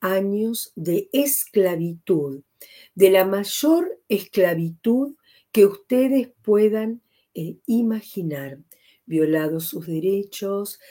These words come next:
saqueadas sus posesiones, tenían que pagar por el derecho a vivir. Cuatrocientos años. Hay que resistir cuatrocientos años. Existía un mecanismo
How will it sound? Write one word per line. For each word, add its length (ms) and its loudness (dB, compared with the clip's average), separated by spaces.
saqueadas 680 -6
sus 200 -12
posesiones, 1200 -4
tenían 500 4
que 140 2
pagar 680 -4
por 180 -4
el 120 0
derecho 560 -2
a 80 -4
vivir. 800 -2
Cuatrocientos 1120 -4
años. 640 -10
Hay 160 -2
que 140 -2
resistir 580 0
cuatrocientos 840 -8
años. 480 -6
Existía 1000 2
un 240 0
mecanismo 1000 0